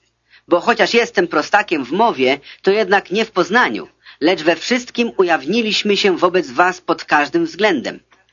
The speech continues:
Lub czy zgrzeszyłem, że samego siebie poniżyłem, abyście wy byli wywyższeni,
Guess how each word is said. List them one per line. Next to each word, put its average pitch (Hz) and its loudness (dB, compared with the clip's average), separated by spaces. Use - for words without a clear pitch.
Lub 190 -2
czy 214 -2
zgrzeszyłem, 208 0
że 196 2
samego 208 2
siebie 202 0
poniżyłem, 180 0
abyście 180 0
wy 160 -2
byli 208 0
wywyższeni, 196 0